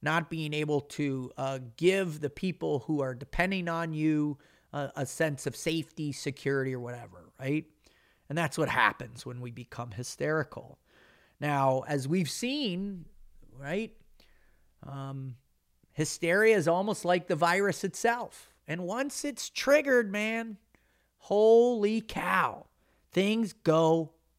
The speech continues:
wazoo. My favorite one so far is, is the run on toilet paper. That absolutely makes me giggle. Now, it doesn't make me giggle for the people who, uh,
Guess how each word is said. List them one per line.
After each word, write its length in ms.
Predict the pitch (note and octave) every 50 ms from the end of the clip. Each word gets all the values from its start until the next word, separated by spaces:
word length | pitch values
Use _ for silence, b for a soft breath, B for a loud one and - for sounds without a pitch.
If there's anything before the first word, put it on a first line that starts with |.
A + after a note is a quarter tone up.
| _ _ _
wazoo. 800 | - C3+ C#3 C3+ B2+ B2+ B2+ B2 A2+ B2 A#2+ A2+ - - - _ _ _ _ _ _ _ _ _ _ -
My 140 | D3 D3
favorite 440 | C3+ - - G3+ G3+ G3+ G#3 G#3+ -
one 240 | E3 F3+ F#3 F#3+ F#3
so 240 | - - G3 F3+ E3
far 520 | - - E3+ E3 F3 F3+ F#3 F#3 E3+ - -
is, 460 | D3 C#3+ D3 C#3+ C#3+ C#3+ C3+ C3+ - - -
is 240 | D3+ D3+ D3 C3+ B2
the 140 | - C#3+
run 240 | C#3+ D3 D#3 D#3+ E3+
on 160 | F3 F3 E3
toilet 400 | - - G3 G#3+ A3+ B3 G3+ -
paper. 340 | - D3 B2 - - - - b b b b b b b
That 280 | - E3 F#3+ G#3+ A3+ - - -
absolutely 1040 | D#3+ D#3+ E3 E3+ - - - F#3 D#3+ C#3 C#3 C#3 C#3 - C3 C#3 C#3 C3+ C3 - - -
makes 380 | C3+ C3 C3+ C3 C3 - - C3+
me 180 | C3 C3 B2+
giggle. 460 | A#2+ C3+ D3 D#3 D3+ C#3 C3+ F#2 - C3+
Now, 380 | C3 B2+ B2+ B2+ B2 B2 A#2+ b b b b b -
it 120 | C3+ C3+
doesn't 320 | - F#3 F3+ D#3 F3 E3
make 200 | D#3+ D#3+ D#3+ D#3+ -
me 120 | D3+ D3
giggle 380 | C#3 C#3 D#3 D#3+ D#3+ D#3+ D#3 C#3
for 200 | - - C#3 C3+
the 100 | C3+ B2
people 440 | - - E3 F3 D#3 - E3+ D3 A#2+
who, 300 | C#3+ D3 C#3 C3+ B2 b b b b b b b b -
uh, 240 | C3+ C3+ C3+ C3